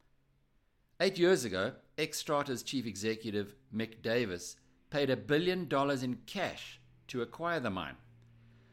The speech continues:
At the time, Old Mutual Fund manager Hay Dawn told Mining M X that Davis had bought it on the cheap.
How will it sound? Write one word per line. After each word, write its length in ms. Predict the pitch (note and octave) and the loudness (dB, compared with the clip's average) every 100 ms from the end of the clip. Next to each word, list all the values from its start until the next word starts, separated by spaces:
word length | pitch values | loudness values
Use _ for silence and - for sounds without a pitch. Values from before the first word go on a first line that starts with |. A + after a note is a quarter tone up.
| - - | -20 -4
At 140 | E3+ E3+ | -2 -2
the 80 | B2+ | 0
time, 340 | D3+ E3 E3+ | 4 4 4
Old 300 | B2+ D#3 B2 | 2 2 4
Mutual 300 | C#3 C3+ C3 | 2 2 -2
Fund 260 | D3 C3+ B2+ | 0 0 0
manager 340 | B2+ A#2+ B2 | 0 0 -2
Hay 220 | A#2+ C3 | -2 -2
Dawn 600 | A#2+ F2 B2+ C3+ G#2 G2 G2+ - - - - - - | -2 0 2 4 2 -2 -8 -18 -20 -20 -20 -20 0
told 240 | F3+ C#3 | 2 4
Mining 440 | A#2 C3 C3 B2 - | 2 2 2 -2 -2
M 160 | A#2+ | 0
X 300 | A#2 E3+ - - | 2 0 -2 -4
that 300 | C#3 - F#2 | -4 -4 -2
Davis 380 | C3+ F#3+ G3+ G3 | 2 2 2 -2
had 240 | E3+ B2 | -4 0
bought 240 | D#3 G3 | 2 2
it 80 | G3 | 2
on 120 | G3+ | -2
the 40 | F#3+ | -2
cheap. 380 | - A3 - | -2 -2 -2